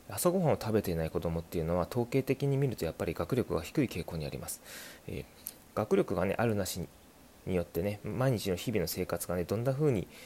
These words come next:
えー、楽しく過ごせていけるかっていうのも結構変わってきます。そして生活をこう前向きに過ごせるかどうかっていうのも大きく関わってくるので、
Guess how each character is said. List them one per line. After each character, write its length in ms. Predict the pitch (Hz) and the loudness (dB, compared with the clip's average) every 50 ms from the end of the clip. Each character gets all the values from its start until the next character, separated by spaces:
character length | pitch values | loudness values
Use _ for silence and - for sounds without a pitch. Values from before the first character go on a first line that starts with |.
| - - - - - - | -18 -18 -20 -20 -14 -8
え 120 | - 80 80 | -4 -4 -4
ー、 80 | - | 0
楽 140 | 98 98 101 | 0 0 0
し 100 | 98 - | 0 0
く 160 | - 87 - | -4 -4 -6
過 80 | - - | -4 -4
ご 80 | 87 87 | -4 -4
せ 140 | - - | -4 -6
て 240 | - - - 82 - | -8 -6 -4 -2 -2
い 60 | 85 | -2
け 140 | - - 107 | 0 0 2
る 100 | 92 92 | 2 0
か 220 | - - - 80 - - - - - - - - | -2 -2 -6 -6 -6 -8 -16 -20 -20 -20 -12 -2
っ 20 | - | 2
て 80 | 139 | 4
い 60 | 139 | 4
う 40 | 143 | 6
の 120 | 127 117 120 | 4 4 4
も 200 | 131 127 - - - - - - - - - - - - - | 4 4 2 2 -4 -20 -20 -20 -20 -20 -18 -8 -8 -6 2
結 160 | - 180 - | 2 2 6
構 100 | - 90 - | 6 4 4
変 100 | - 101 | 4 2
わ 60 | 107 | 2
っ 40 | 110 | 2
て 100 | - 110 | 2 -2
き 100 | - - | 0 0
ま 120 | 107 104 104 | 0 0 -2
す。 160 | - - - - - - - - - - | -2 -8 -8 -14 -20 -18 -18 -18 -16 -10
そ 100 | - - | -8 -6
し 40 | 123 | -2
て 120 | - 143 | 0 0
生 220 | 139 - - 156 160 | 2 4 4 4 6
活 460 | - 165 160 - - 156 160 156 - - - | 6 4 2 4 4 6 6 6 4 4 6
を 140 | 156 165 - | 6 6 6
こ 160 | - - 104 | 4 2 2
う 20 | |
前 200 | 95 107 120 131 | 2 4 4 4
向 100 | 143 143 | 4 2
き 100 | 139 - | 2 2
に 80 | 139 131 | 0 0
過 120 | - - | 2 2
ご 100 | 131 147 | 0 0
せ 120 | 139 - 165 | 2 4 2
る 80 | 139 | 4
か 120 | - 101 90 | 4 4 2
ど 120 | - 104 | 2 0
う 40 | 95 | 0
か 100 | - 87 | 0 -4
っ 40 | - | -6
て 200 | - - - 139 | -4 2 4 6
い 40 | |
う 40 | 147 | 6
の 100 | 131 123 | 6 6
も 160 | 131 131 - - | 4 4 4 6
大 140 | 131 143 135 | 6 6 6
き 100 | - - | 6 -2
く 80 | - | -10
関 140 | - - - - 113 | -10 -8 0 2 2
わ 0 | |
っ 40 | 110 | 2
て 120 | - - 101 | 2 -2 -4
く 140 | - 101 | -2 -2
る 80 | 95 87 | -2 -2
の 100 | 76 78 | -2 0
で、 200 | 87 104 95 - | 2 0 0 0